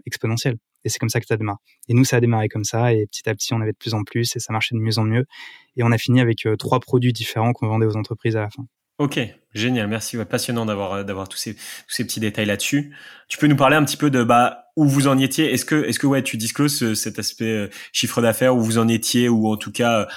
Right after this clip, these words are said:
Speaker 2: à peu près un, un, un ordre de grandeur pour savoir ça, et puis, où, et comment s'est passée la vente ? Est-ce que,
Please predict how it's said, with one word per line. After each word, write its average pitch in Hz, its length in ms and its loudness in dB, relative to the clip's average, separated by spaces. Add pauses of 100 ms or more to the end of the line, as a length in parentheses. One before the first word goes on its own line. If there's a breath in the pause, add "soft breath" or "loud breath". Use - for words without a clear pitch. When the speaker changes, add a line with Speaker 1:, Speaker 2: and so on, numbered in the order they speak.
(160 loud breath)
Speaker 2:
à 101 80 -6
peu 104 60 -10
près - 180 -4
un, 113 40 2
un, 107 500 -2
un 117 160 2
ordre 120 160 4
de 123 80 4
grandeur 127 400 2
pour 117 140 -6
savoir 117 380 -2
ça, 160 260 2
et - 40 -2
puis, 120 300 -2
où, 120 240 -4 (220)
et 110 80 -6
comment 147 200 4
s'est 147 120 -2
passée 123 200 -2
la 127 100 4
vente ? 160 200 -4
Est-ce - 160 -6
que, - 60 -20